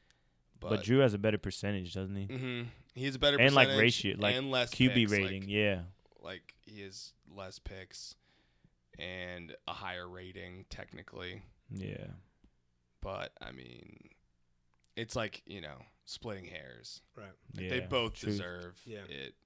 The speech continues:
Speaker 1: Truth.
Speaker 2: And if Mahomes wins, I'm not gonna be upset. I'm just gonna
Speaker 1: Yeah.
Speaker 2: be like, "God damn, Drew Brees deserves an M V P."
Speaker 3: Yeah.
Speaker 1: <laughs> Yeah. Yeah,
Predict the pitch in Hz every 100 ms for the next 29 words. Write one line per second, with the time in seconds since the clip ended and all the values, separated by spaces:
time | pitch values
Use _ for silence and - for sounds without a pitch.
0 | - - 104 95 90 _ - 120 113 135
1 | 147 143 113 117 113 107 101 104 98 95
2 | 92 92 - - 98 95 - _ _ -
3 | 104 101 - 101 95 92 87 - - 98
4 | 95 95 - - 101 101 196 - - -
5 | - - 107 90 95 101 98 95 92 -
6 | 101 95 - - - 123 - 117 120 113
7 | 110 98 _ - 95 98 95